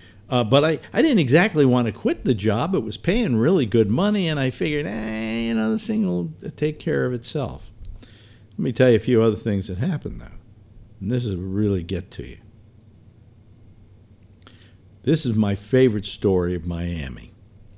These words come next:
I leave the station. I, I usually left, what, about, I think it was maybe one o'clock in the afternoon.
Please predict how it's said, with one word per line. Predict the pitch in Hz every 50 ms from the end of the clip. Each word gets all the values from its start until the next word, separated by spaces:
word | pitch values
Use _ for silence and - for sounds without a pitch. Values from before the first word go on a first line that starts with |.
| - - - - - - - - - - - - - - - - - - - -
I | 135 156 160
leave | 175 202 240 269 285 285
the | 202 -
station. | - - - 143 127 123 123 117 - 131 123 117
I, | 117 113 117 117 117
I | 117
usually | 120 120 120 117 117 123 110 107
left, | 110 117 113 113 - -
what, | 113 110 101
about, | 92 104 104 101 101 104 - - 107
I | 101 104
think | - 285 330 311
it | 208
was | 156 110 107
maybe | 104 104 110 120 110 110 107
one | 98 98 120 123 123
o'clock | 117 - - 123 113 117 123 - 127
in | 104
the | 107 104 101 101
afternoon. | 101 104 104 - - 107 101 98 95 98 104 120 156 196